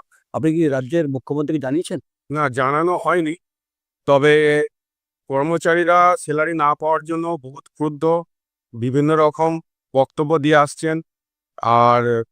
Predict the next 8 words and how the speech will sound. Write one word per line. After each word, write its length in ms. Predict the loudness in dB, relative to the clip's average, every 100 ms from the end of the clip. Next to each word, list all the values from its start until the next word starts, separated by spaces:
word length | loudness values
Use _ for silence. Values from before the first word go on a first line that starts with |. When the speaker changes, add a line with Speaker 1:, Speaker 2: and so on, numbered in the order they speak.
| _ _ _
Speaker 2:
এর 140 | -6 -4
প্রতি 220 | -4 -4
সৌমেন 320 | -4 -2 -2
কোলে 160 | -2 -2
কোনো 200 | -2 -4
রকম 220 | -4 -4
কর্ণপাত 480 | -2 -2 -2 -2 -2
করেনি, 380 | 0 0 -2